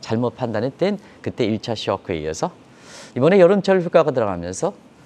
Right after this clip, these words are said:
어, 씨피아이 상승률이 유월 달 구점일 프로, 칠월 달 팔점오 프로, 팔월 달 팔점삼 프로, 이번이 발표되는 게 구월 달이죠. <clears throat> 지금 예상에서 보면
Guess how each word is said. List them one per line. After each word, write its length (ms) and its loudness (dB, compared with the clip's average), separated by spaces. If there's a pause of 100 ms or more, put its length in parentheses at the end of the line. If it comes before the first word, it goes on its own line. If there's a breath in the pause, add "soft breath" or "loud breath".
(180 loud breath)
어, 180 -2
씨피아이 460 0
상승률이 760 -6 (280 loud breath)
유월 280 2
달 200 2
구점일 480 -6
프로, 460 -2 (280 loud breath)
칠월 280 2
달 440 2
팔점오 460 -2
프로, 480 0 (280 loud breath)
팔월 280 2
달 420 0 (380)
팔점삼 540 -4
프로, 360 0 (380 loud breath)
이번이 300 2
발표되는 500 -2
게 100 -4
구월 240 -6
달이죠. 440 -8 (320)
<clears throat> 340 -16
지금 240 -2
예상에서 420 -2
보면 320 -2